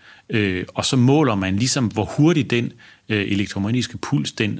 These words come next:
aftager i styrke, og det kan vi så gøre med nogle meget, meget sensitive måleinstrumenter op på, på overfladen af jorden. Og det her, det går, det går relativt hurtigt. Det tager cirka to millioner til del af et sekund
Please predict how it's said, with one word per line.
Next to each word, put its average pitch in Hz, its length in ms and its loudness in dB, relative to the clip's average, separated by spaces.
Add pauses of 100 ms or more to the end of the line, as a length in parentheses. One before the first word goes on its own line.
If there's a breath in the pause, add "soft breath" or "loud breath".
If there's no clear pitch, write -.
aftager 104 640 -2
i 92 260 -4
styrke, 120 500 0
og 98 140 -8
det 131 80 -2
kan 107 140 -4
vi 98 60 -4
så - 140 -2
gøre 110 240 -2
med 110 140 0
nogle 95 220 -4
meget, 101 240 -2
meget 98 240 -4
sensitive 107 500 -4
måleinstrumenter 98 680 -6
op 92 180 -14
på, 87 400 -10
på 101 80 -6
overfladen 95 520 -8
af 87 140 -10
jorden. 92 340 -10 (1300 loud breath)
Og 104 80 -2
det 131 80 2
her, 143 60 4
det 131 100 -2
går, 117 380 0 (500 loud breath)
det - 80 -4
går 123 160 2
relativt 127 340 2
hurtigt. 135 500 0
Det 120 80 -4
tager 123 200 0
cirka 110 320 0
to - 180 0
millioner 110 400 2
til - 120 -8
del 107 160 0
af 98 40 -4
et 90 80 -8
sekund - 400 -2